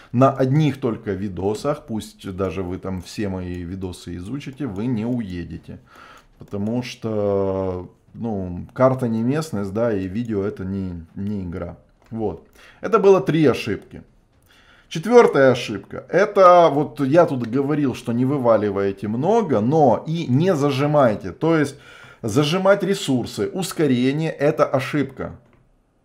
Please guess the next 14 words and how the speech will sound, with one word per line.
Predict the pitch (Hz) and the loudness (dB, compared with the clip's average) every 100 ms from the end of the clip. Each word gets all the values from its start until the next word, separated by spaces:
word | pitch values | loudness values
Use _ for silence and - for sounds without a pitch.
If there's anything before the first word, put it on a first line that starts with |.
| _ _ - | _ _ -12
Игра | 151 170 185 | -4 4 6
построена | 175 151 - 165 147 139 | 6 0 0 2 2 2
на | 139 143 139 131 123 123 120 | 2 4 4 4 4 2 0
принципе | - 170 170 151 139 143 131 | -2 -4 -2 -4 -4 0 0
ускорения, | 143 - 131 147 175 170 165 | -2 -6 -4 -2 -2 -4 -4
ускорения. | - 131 151 147 147 120 98 95 101 - | -8 -8 -2 2 2 0 -2 -6 -8 -6
Чем | 156 156 147 143 139 135 127 127 | -4 -2 -2 -2 -2 -4 -4 -4
лучше | 160 165 160 - 151 135 | -4 -4 -4 -4 0 2
развиваетесь, | 139 123 139 151 190 185 180 - | 0 -2 -2 2 4 4 0 -6
тем | 156 156 | -4 -2
быстрее | 147 156 147 160 151 | -2 -4 0 0 0
будете | 139 143 139 135 | -4 -6 -8 -4
дальше | 143 156 - 156 | -2 -2 -4 -6
развиваться | 143 143 143 143 143 | -6 -4 -2 -2 -4